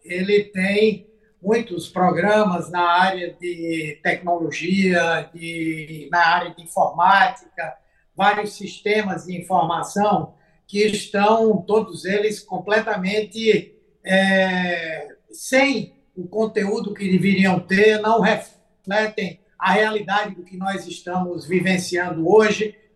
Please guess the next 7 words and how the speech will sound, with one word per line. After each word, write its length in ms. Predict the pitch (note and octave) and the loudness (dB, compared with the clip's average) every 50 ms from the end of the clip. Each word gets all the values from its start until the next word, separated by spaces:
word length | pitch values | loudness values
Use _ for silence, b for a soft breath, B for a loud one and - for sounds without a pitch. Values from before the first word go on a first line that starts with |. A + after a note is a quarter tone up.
| _ | _
Por 120 | - G#3+ G#3+ | 0 2 2
exemplo, 420 | G#3+ - G#3 G#3+ G#3 - - F#3+ | 2 4 2 0 0 -2 -4 -10
o 60 | F3+ | -10
Programa 480 | - G#3+ G#3 G3+ G3+ G#3+ A#3 A#3 A3+ G#3+ | -4 -4 -2 -2 0 -2 -2 -2 -4 -4
Nacional 840 | G#3+ G#3+ G#3 - - G#3 G3 F#3+ F#3 G3 G3 G3 F#3+ F#3 F3+ F3+ F3 | -4 -4 -6 -6 -8 -8 -8 -6 -2 0 0 2 0 0 -2 -4 -8
de 380 | - - F#3 F#3 F#3 F3+ F3+ F3+ | -10 -10 -10 -8 -6 -4 -2 0
Imunização, 1000 | F#3 G3 G3 F#3+ F#3 F3+ F3+ F#3 F3+ F3 E3 - - G#3+ A3+ A3+ G3+ F3 D3 b | 0 0 0 -2 -4 -4 -2 -2 -2 -2 -2 -2 2 4 4 4 4 2 -2 b